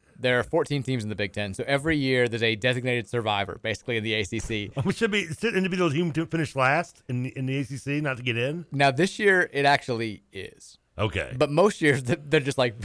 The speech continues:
Speaker 1: <laughs> "Sorry, Boston College or Pitt." Like, it's, it's you or Wake a couple of times in recent
Speaker 2: Yeah,
Speaker 1: years.
Speaker 2: well.
Speaker 1: Who do you think it is this year? Who's,
Speaker 2: Well, if they
Speaker 1: who's
Speaker 2: finished last, it'd be N C State, right?
Speaker 1: N C State is the team left out.
Speaker 2: Which N C State probably shouldn't be left out. It should probably be Boston College.
Speaker 1: It's not automatic that they do it like that,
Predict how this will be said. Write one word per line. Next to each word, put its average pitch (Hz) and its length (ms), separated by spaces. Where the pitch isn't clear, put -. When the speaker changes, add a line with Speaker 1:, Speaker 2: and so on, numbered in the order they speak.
Speaker 1:
<laughs> - 140
"Sorry, 123 280
Boston 117 300
College 117 260
or 110 40
Pitt." 117 320
Like, 120 140
it's, 123 200
it's 156 220
you 220 360
or 151 220
Wake 143 300
a 143 60
couple 143 260
of 131 80
times 127 320
in 151 60
recent 127 220
Speaker 2:
Yeah, 127 60
Speaker 1:
years. 127 200
Speaker 2:
well. 104 400
Speaker 1:
Who 214 100
do 247 60
you 233 60
think 214 160
it 190 60
is 175 120
this 160 180
year? - 160
Who's, 143 120
Speaker 2:
Well, 131 80
if 113 100
they 135 60
Speaker 1:
who's - 80
Speaker 2:
finished 156 220
last, 170 220
it'd 120 100
be 95 80
N 92 60
C 87 140
State, 170 320
right? 90 160
Speaker 1:
N 127 80
C 139 120
State 156 220
is 151 80
the 127 80
team 143 180
left 139 200
out. 127 220
Speaker 2:
Which 135 160
N 208 80
C 233 120
State 220 260
probably 151 420
shouldn't 156 260
be 147 80
left 131 200
out. 123 100
It - 60
should 170 200
probably 208 240
be - 20
Boston 107 380
College. 78 580
Speaker 1:
It's 156 160
not 196 180
automatic 139 480
that 120 120
they 120 80
do 120 160
it 123 100
like 110 140
that, 117 320